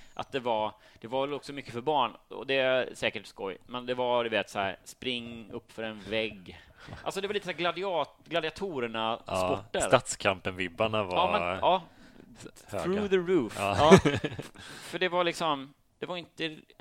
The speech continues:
Speaker 1: det var inte så mycket riktiga sporter, om man får säga så. Utan,
Speaker 2: Nej.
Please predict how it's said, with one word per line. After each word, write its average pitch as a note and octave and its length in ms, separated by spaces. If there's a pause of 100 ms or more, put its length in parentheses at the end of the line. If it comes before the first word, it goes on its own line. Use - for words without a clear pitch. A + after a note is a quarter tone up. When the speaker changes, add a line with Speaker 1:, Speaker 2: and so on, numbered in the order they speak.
(1080)
Speaker 1:
det - 40
var F3 100
inte - 100
så E3 60
mycket C#3 280
riktiga A#2 440
sporter, - 520
om G2 80
man G2+ 100
får - 100
säga - 200
så. E2 260
Utan, F#2 180
Speaker 2:
Nej. E2 120